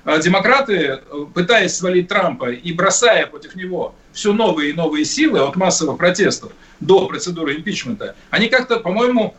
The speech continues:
плохо задумываются о том, что это всё то же самое может обернуться против них.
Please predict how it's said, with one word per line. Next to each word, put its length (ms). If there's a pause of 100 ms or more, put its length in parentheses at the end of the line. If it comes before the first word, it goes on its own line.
плохо 320
задумываются 560
о 220
том, 200
что 140
это 140
всё 280
то 160
же 100
самое 400
может 280
обернуться 440
против 320
них. 140